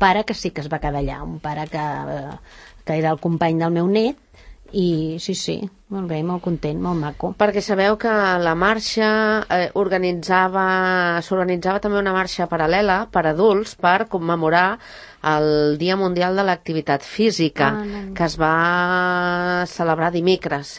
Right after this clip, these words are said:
Speaker 2: dimecres, eh, passat. I aquest any, aquest any, l'acte central a Catalunya, eh, es feia aquí a Sant Cugat,
Speaker 1: Ah, mira.
Speaker 2: a motiu de,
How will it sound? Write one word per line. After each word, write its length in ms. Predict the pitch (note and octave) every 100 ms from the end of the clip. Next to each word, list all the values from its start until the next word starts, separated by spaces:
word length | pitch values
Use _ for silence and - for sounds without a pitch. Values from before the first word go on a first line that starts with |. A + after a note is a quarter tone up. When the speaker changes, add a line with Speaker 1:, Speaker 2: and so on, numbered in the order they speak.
| -
Speaker 2:
dimecres, 840 | D#3 E3 D#3+ E3+ D#3+ D#3 D3+ D3 D3+
eh, 500 | D3 C#3+ C#3 C#3 C#3+
passat. 400 | C3+ - B2+ G#2 - - - -
I 920 | F#3 E3+ E3 E3 D#3+ D#3 D3+ D3 C#3+ -
aquest 640 | D3 C#3+ C#3+ D#3+ - -
any, 240 | G#3+ G3+ C#4 F4+
aquest 380 | - E3 E3 -
any, 240 | G3 A3+ - D#3 D3 D#3+
l'acte 260 | F3 -
central 540 | F3+ F3 E3 F3 F#3 -
a 140 | C#3+
Catalunya, 640 | D#3+ F3+ F#3+ F#3 F3+ F#3 G#3 -
eh, 460 | D#3 D3+ C#3 C3+ -
es 140 | -
feia 160 | D3+ F3
aquí 80 |
a 60 | F3+
Sant 80 | D#3+
Cugat, 480 | D3 C#3+ C#3 - - - -
Speaker 1:
Ah, 120 | A#3
mira. 180 | A3 F#3+
Speaker 2:
a 100 | F#3+
motiu 300 | D#3+ F#3+ D#3+
de, 120 | E3